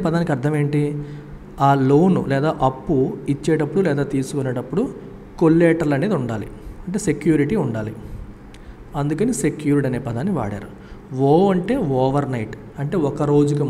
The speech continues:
మాత్రమే, పీరియడ్ అంతా వన్ డే, ఒక్క రోజుకు మాత్రమే పీరియడ్.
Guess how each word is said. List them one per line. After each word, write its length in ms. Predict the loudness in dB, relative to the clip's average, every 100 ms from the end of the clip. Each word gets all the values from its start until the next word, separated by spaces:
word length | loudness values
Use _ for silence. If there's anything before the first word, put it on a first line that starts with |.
| -2
మాత్రమే, 380 | -6 -6 -6 -4 2
పీరియడ్ 280 | 4 4 2
అంతా 200 | 2 2 0 -4 -16 -18 -12 -8 -2
వన్ 200 | -2 0 -2
డే, 100 | -2 -2 -4
ఒక్క 180 | -2 -2 2
రోజుకు 320 | 2 2 0 0
మాత్రమే 380 | -2 -4 -4 -4 -4
పీరియడ్. 320 | -4 -4 -6